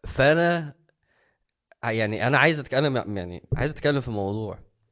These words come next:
ولازم أتكلم في الموضوع، إحنا داخلين في شهر شعبان.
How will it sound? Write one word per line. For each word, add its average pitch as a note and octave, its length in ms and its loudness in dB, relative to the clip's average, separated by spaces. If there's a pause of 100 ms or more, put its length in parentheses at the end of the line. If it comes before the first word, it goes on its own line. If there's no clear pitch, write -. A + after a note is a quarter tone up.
(640)
ولازم D#3 240 6
أتكلم D#3 220 0
في - 80 -4
الموضوع، B2 360 2
إحنا A#2+ 120 0
داخلين B2 200 -4
في - 60 -10
شهر C3+ 140 0
شعبان. G2 420 -2